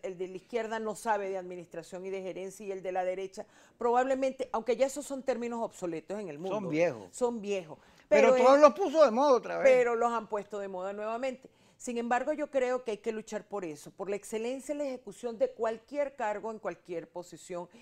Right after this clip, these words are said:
Speaker 1: y por supuesto tener una visión más, más, como te digo, de desarrollo que de crecimiento económico per se, porque Kuwait tiene dinero, tiene crecimiento económico, pero no tiene los niveles de desarrollo que pueda tener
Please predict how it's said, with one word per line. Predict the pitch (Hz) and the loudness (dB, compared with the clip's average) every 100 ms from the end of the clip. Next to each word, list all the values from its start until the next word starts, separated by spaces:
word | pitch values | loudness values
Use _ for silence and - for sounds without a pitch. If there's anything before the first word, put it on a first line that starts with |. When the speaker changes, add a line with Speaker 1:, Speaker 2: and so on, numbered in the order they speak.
| _ | _
Speaker 1:
y | - 226 | -12 -12
por | - 214 | -4 -6
supuesto | - 196 220 214 277 | -6 -8 -6 -6 -6
tener | 277 220 214 | -4 -4 -4
una | 240 | -4
visión | 226 202 - 208 214 | -4 -6 -6 -4 -4
más, | 220 214 220 - _ - - | -2 -2 -4 -12 _ -20 -10
más, | 214 233 320 | -2 -2 -2
como | - 285 277 | -6 -4 -2
te | 226 | -2
digo, | 220 247 | -4 -4
de | 220 | -2
desarrollo | 208 202 - 202 202 240 294 294 339 _ | -4 -6 -6 -6 -4 0 0 -2 -12 _
que | 254 | -6
de | 208 - | -6 -6
crecimiento | 208 185 214 214 220 240 | -8 -8 -10 -8 -8 -8
económico | 233 202 175 185 208 - | -8 -10 -10 -10 -12 -12
per | 165 | -12
se, | - - - _ _ - | -14 -20 -20 _ _ -8
porque | 214 - 208 202 - - _ _ _ - | -8 -4 -6 -6 -12 -20 _ _ _ -8
Kuwait | 226 196 202 214 | -2 2 2 0
tiene | 247 247 269 302 254 | -6 -4 -4 -6 -8
dinero, | 220 214 190 254 196 - _ | -10 -6 -4 -4 -6 -12 _
tiene | _ 185 190 | _ -8 -8
crecimiento | 226 208 196 180 175 | -6 -6 -6 -10 -10
económico, | 175 165 165 233 - | -10 -10 -10 -10 -12
pero | 170 170 160 | -12 -12 -10
no | 165 | -10
tiene | 175 208 208 | -10 -8 -6
los | 220 220 | -6 -8
niveles | 220 180 190 | -6 -6 -6
de | 220 | -6
desarrollo | 185 160 160 180 202 | -6 -8 -8 -8 -8
que | 226 | -10
pueda | - 180 170 | -10 -6 -6
tener | 175 180 170 | -6 -10 -12